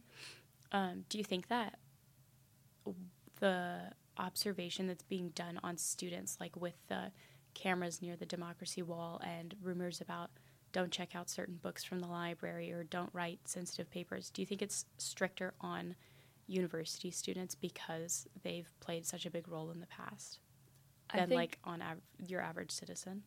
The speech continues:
Speaker 2: Definitely for both of those. Definitely the students were the largest demographic of people protesting f-, for all the protests ever.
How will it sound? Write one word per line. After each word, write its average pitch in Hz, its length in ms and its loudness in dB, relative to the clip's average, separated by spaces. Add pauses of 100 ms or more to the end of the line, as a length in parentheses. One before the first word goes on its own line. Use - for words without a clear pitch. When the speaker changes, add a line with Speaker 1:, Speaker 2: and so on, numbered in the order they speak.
(100)
Speaker 2:
Definitely 247 580 4
for 247 200 4
both 185 260 4
of 170 100 -4
those. 190 360 -2
Definitely 220 500 2
the 226 60 0
students 190 640 2
were 180 320 4
the 185 160 2
largest 180 520 0
demographic 180 680 -2 (120)
of 175 240 -2
people 180 280 -2
protesting 190 840 -2
f-, - 80 -20 (320)
for 190 180 4
all 175 180 2
the - 100 -2
protests 214 680 0
ever. 185 380 -2